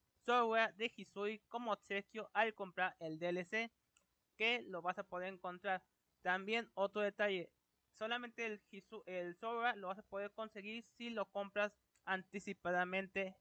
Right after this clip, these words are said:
el D L C para los juegos de Escarlata y Púrpura. Y como un dato adicional que se me estaba olvidando ya que estaba acabando el video, es que serán lanzados en otoño el primer D L C y en invierno el segundo D L C.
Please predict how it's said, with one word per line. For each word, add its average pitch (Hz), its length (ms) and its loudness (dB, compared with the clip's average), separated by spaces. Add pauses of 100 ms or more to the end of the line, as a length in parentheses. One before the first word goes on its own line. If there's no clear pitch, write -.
(400)
el 185 300 2
D 180 120 2
L 175 140 4
C 185 300 2 (220)
para 180 180 6
los 170 200 -2
juegos 170 260 -2
de 180 60 -4
Escarlata 170 760 -4 (100)
y 196 320 -8 (220)
Púrpura. 156 420 -2 (180)
Y 220 120 -2
como 254 260 2
un 269 80 -2
dato 269 320 0
adicional 214 440 -6
que 196 100 -14
se - 100 -16
me 160 60 -12
estaba 185 200 -2
olvidando 185 300 -4
ya 170 140 -6
que - 80 -16
estaba 175 200 0
acabando 170 280 0
el 175 40 -2
video, 220 380 6
es 196 240 -4
que 220 200 -4
serán 202 420 0
lanzados 214 580 2 (140)
en 226 160 -4
otoño 202 380 0
el 175 100 -4
primer 170 260 -4
D 185 60 2
L 185 120 0
C 233 300 0 (140)
y 214 100 -8
en 226 140 -4
invierno 202 640 -6 (320)
el 160 280 -8
segundo 175 420 -10
D 170 80 -4
L 165 120 -4
C. 151 220 -8